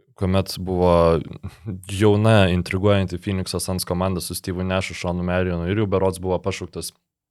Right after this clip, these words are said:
Amarius Stoudemire. Jie dar turėjo ir tokį krepšininką kaip Joe Johnsoną savo komandai ir jie galėjo ją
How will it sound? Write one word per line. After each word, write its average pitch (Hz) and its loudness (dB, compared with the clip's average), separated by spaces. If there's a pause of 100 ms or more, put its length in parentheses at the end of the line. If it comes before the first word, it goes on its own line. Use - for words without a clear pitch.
(460)
Amarius 92 -2
Stoudemire. 123 0 (440)
Jie 98 6
dar 107 8
turėjo 120 10
ir 117 4
tokį 120 2
krepšininką 117 0
kaip 110 -4
Joe 110 4
Johnsoną 110 0
savo 82 -10
komandai 85 -6
ir 82 -6
jie 92 0
galėjo 104 4
ją 104 6